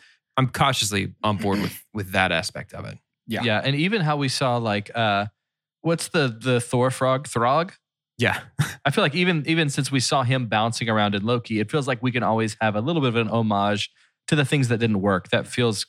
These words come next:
Speaker 2: canon right now
Speaker 3: Sure.
Speaker 2: for
Speaker 1: Yeah.
Speaker 2: the M C U.
Speaker 3: At this point, honestly, like, I'll just have to let you know when the M C U loses my trust, because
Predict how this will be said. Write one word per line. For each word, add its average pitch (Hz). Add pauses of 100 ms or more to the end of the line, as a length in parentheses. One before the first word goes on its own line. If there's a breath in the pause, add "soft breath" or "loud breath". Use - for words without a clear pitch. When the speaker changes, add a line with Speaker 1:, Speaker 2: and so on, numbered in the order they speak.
(120)
Speaker 2:
canon 120
right 90
now 90
Speaker 3:
Sure. 117 (140)
Speaker 2:
for 117
Speaker 1:
Yeah. 98
Speaker 2:
the 98
M 107
C -
U. 95
Speaker 3:
At 190
this 311
point, 196 (240)
honestly, 156
like, 117 (320)
I'll 156
just 165
have 147
to 131
let 117
you 104
know 95
when 101
the 95
M 98
C 104
U 98
loses 104
my 101
trust, - (160)
because 110